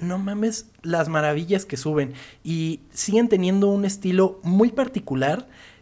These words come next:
Digo, no todos son similares porque son diversos artistas,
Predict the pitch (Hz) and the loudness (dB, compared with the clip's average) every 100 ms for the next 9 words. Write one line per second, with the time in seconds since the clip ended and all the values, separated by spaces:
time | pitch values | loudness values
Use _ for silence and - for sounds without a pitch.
0 | - 156 196 131 - 143 151 185 180 180 | -6 2 4 4 2 0 2 4 4 2
1 | 165 180 139 135 143 143 127 123 143 143 | 0 2 2 4 2 0 -4 -4 -2 0
2 | 147 147 - 123 113 139 - 175 | 0 0 -4 -6 -4 -6 -4 -4